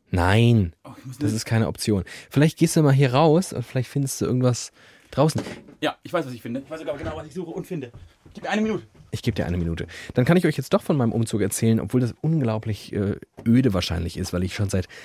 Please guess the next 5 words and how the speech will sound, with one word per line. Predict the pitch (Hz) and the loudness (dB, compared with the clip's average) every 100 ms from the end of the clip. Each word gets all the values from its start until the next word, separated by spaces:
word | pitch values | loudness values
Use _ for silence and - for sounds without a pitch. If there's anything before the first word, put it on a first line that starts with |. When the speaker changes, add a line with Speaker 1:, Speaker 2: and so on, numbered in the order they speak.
| - - - - - _ | -20 -20 -20 -20 -20 _
Speaker 1:
äh, | - 101 92 90 87 | -2 0 2 0 0
zehn | - 87 107 135 139 | 0 0 0 0 0
Wochen | 98 107 160 165 | -2 -4 -2 -2
oder | 160 160 | 0 -2
so | 151 156 175 | -2 -2 -2